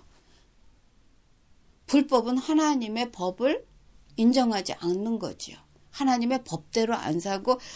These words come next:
다른 법을 쫓는 거예요. 내 법, 사람들의 법. 그리고 불의는 믿지 않는 거예요.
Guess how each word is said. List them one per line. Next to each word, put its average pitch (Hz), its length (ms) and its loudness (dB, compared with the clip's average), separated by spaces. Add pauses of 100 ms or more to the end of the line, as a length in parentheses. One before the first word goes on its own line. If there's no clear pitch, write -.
(140)
다른 240 460 4
법을 208 340 -4
쫓는 233 320 -4
거예요. 135 240 -8
내 175 200 2
법, 160 240 -2 (680)
사람들의 190 760 -2
법. - 200 -8 (1700)
그리고 254 420 2 (220)
불의는 247 680 2 (440)
믿지 302 360 4
않는 196 380 -4
거예요. 143 240 -14